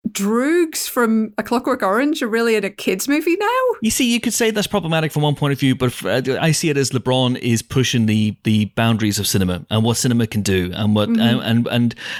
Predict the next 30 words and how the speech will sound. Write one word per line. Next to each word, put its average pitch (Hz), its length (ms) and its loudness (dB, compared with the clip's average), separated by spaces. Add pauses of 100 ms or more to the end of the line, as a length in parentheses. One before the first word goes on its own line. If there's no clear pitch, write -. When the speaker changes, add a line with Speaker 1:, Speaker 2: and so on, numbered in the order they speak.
Speaker 2:
and, 123 340 0 (100)
and, 120 360 0 (200)
and 139 180 0
he's 151 220 0 (260)
for-, - 180 -2 (100)
he's 190 280 0
kind 220 180 -2
of 185 60 -2
forgiving 170 320 0
the 110 80 2
Droogs 82 500 -4
and 123 220 2
going, 123 240 0
"Yes, 131 300 -2
they 139 120 0
were 120 100 2
in 117 80 4
that 107 120 0
movie 98 400 0
and 101 160 0
they 104 80 4
did 107 160 2
some 101 140 0
bad 95 240 0
shit, 95 340 -2
but 107 160 -4
now 104 240 0
they're 98 220 0
in 98 100 2
a 95 100 0